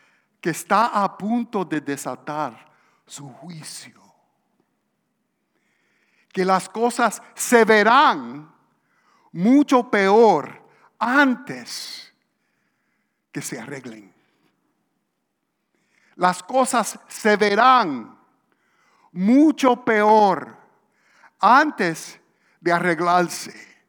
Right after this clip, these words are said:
Pero que no se apure. A todo tiempo,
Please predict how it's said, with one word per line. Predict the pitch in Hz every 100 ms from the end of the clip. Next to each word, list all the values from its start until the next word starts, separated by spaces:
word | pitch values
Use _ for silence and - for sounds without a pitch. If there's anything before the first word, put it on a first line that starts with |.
| _ _ _ _ _ _ _
Pero | 202 202
que | 214
no | 214 226
se | - 233
apure. | 220 220 220 220 208 196 185 170 156 131 123 _ _ _ _ _ _ _ -
A | - 202
todo | - 247 269 262
tiempo, | 254 262 277 254 - 214 190